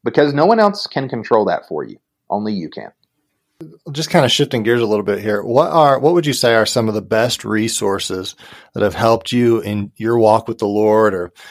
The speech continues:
Speaker 2: in just your faith? What are some of the best resources, um, that you've gone to that have helped shape you the most?
Speaker 1: Uh, well, the number one resource for sure is my mentors.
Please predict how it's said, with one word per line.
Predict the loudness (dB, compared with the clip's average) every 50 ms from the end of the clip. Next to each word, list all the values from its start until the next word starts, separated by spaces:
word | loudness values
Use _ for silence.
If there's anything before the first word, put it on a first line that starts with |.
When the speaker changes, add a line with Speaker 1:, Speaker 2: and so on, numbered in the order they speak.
| -20 -20 _ -8
Speaker 2:
in | -8 -6 -6 -4
just | -6 -6 -8 -4 -2
your | -4 -4
faith? | -4 -2 0 2 2 2 0 0 0 0
What | 0 2
are | 2
some | 2 0 0
of | 2 0
the | 0
best | 0 2 2 2 2 0 -2 -2
resources, | -2 -2 -2 0 0 0 0 0 -2 -4 -4 -4 -4 -6 -8 -10 -8
um, | -8 -8 -6 -6 -8 -8 -10
that | -12 -8
you've | 0 2 2 2 4
gone | 2 0 2 2 -2 -2
to | -4 -4 -4
that | -4 -4
have | -4 -2
helped | 0 0 0 -2 -2 -6
shape | 0 0 2 2 0 -2 -6
you | -6 -4 -4 -4
the | -4 -6
most? | -6 -6 -6 -6 -8 -12 -16 -18 _ _ _ _ _ _ _ _ _ _ _ _ _ _ _ _ _ _ _ _ _ _ _ _ _ _ _ _ _ _ _ _ _ _ _ 0 2
Speaker 1:
Uh, | 4 4 4 4 2
well, | 4 2 2
the | 2 2
number | 0 0 2 2 2
one | 0 0 -2 0 0 2 2 2
resource | 2 0 0 0 2 2 2 2 2
for | 0 -2 -2 -2
sure | 0 0 0 0
is | 0 0
my | -2 -6 -6
mentors. | -6 -8 -12 -14 -10 -8 -6 -6 -6 -8 -12 -20